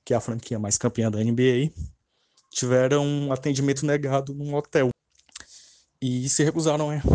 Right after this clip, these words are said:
a, a jogar esse jogo de pré-temporada, que foi feito com o restante dos jogadores. Só que naquela época, os negros eram mi-, minoria na N B A. O, o, esse time do Boston, o Celtics, né,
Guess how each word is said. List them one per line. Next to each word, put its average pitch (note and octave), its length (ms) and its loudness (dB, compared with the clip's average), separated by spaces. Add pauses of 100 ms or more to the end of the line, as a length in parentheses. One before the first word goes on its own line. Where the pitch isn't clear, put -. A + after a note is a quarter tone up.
(320)
a, C3+ 240 -2
a C3+ 60 0
jogar C3+ 220 2
esse - 120 -4
jogo C3+ 160 0
de C3 60 -4
pré-temporada, C#3 760 0 (300)
que - 80 -10
foi D#3 160 2
feito F3 520 0 (480)
com A2 160 -6
o G#2 40 -2
restante A#2 340 -4
dos A#2+ 100 -4
jogadores. C3 540 2 (200)
Só - 100 2
que - 80 -2
naquela G#3+ 280 2
época, G3+ 320 -2
os D3+ 120 -2
negros F#3+ 380 0
eram G3+ 200 2
mi-, G#3 260 2
minoria G#3 420 4
na C#3+ 100 4
N A#2+ 100 4
B A2 300 2
A. - 40 6 (520)
O, A#2 760 0
o, - 80 -6
esse D#3 340 2
time - 280 -4
do A#2+ 100 0
Boston, B2 520 -2 (540)
o G2 300 -8
Celtics, - 640 -4 (440)
né, C3+ 300 -8